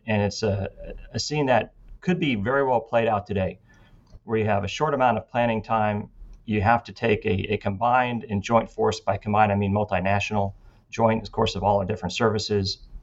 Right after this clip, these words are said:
air, sea, and land, of course, now includes space and cyber and all of that. But how do you take that, that and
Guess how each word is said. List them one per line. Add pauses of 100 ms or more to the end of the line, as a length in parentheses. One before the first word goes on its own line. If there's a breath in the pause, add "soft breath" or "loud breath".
air,
sea,
and
land,
of
course,
now
includes
space
and
cyber
and
all
of
that. (540 loud breath)
But
how
do
you
take
that, (100)
that
and